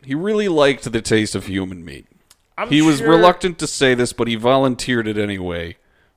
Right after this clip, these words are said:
Speaker 1: uh, saying that he particularly liked the meat around the chest.
Speaker 2: Ooh, see, that's a weird, th-, you never really think of that, you know?
Speaker 1: Breast meat.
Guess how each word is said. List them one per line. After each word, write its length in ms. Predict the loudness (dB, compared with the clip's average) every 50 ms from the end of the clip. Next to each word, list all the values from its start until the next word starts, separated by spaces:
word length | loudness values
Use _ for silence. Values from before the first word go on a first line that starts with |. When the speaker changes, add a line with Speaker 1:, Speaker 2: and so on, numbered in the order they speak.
| _ _ -14
Speaker 1:
uh, 280 | -12 -10 -10 -10 -12 -14
saying 400 | -10 -6 -4 -2 -2 -2 -2 -4
that 160 | -4 -6 -6
he 200 | -6 -6 -6 -6
particularly 720 | -6 -6 -8 -6 -4 -6 -4 -2 -2 0 0 2 2 0
liked 220 | 0 0 -2 -4 -4
the 60 | -8
meat 220 | -8 -8 -8 -8 -8
around 260 | -10 -12 -14 -16 -16
the 80 | -16 -16
chest. 560 | -10 -8 -6 -6 -6 -8 -12 -16 -18 -20 -20 _ _ _ _ _ _ _ _ _ _ _ _ _ _ _ -20
Speaker 2:
Ooh, 320 | -18 -18 -16 -16 -16 -16
see, 180 | -16 -14 -12 -6
that's 220 | -4 -4 -4 -4
a 60 | -6
weird, 500 | -8 -6 -6 -6 -4 -4 -6 -6 -8 -14 _ _ _ _ _ -14
th-, 160 | -12 -12 -12
you 160 | -10 -10 -6
never 260 | -6 -6 -6 -6 -8 -8
really 300 | -6 -4 -4 -4 -4 -6
think 400 | -10 -16 -14 -12 -12 -8 -6 -6
of 100 | -6 -4
that, 320 | -6 -8 -8 -10 -14 -12
you 140 | -10 -10 -8
know? 320 | -8 -8 -8 -8 -8 -6 -2
Speaker 1:
Breast 320 | 0 0 0 0 -2 -6
meat. 240 | -10 -8 -8 -10 -10